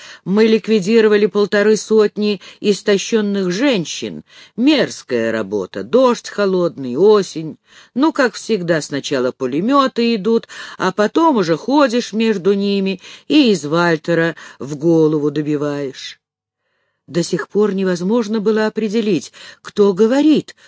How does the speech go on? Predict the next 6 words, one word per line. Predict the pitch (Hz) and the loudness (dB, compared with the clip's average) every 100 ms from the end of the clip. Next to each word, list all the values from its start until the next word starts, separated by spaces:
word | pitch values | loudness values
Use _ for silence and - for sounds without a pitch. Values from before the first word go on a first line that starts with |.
| _ | _
голосом | 131 156 220 156 117 - 123 104 - | -10 0 2 2 0 -6 -8 -8 -8
этого | 147 - 127 | -10 -8 -6
юнца. | 143 160 165 - 113 90 _ _ - - | -6 -8 -10 -12 -14 -16 _ _ -20 -16
Его | - 175 185 | -2 2 4
лирический | 196 214 214 214 202 - 214 180 | 4 4 2 0 -2 -2 -4 0
герой-фашист | 185 196 202 - 180 - 190 262 269 - | 4 4 4 0 -4 -2 0 0 -2 -10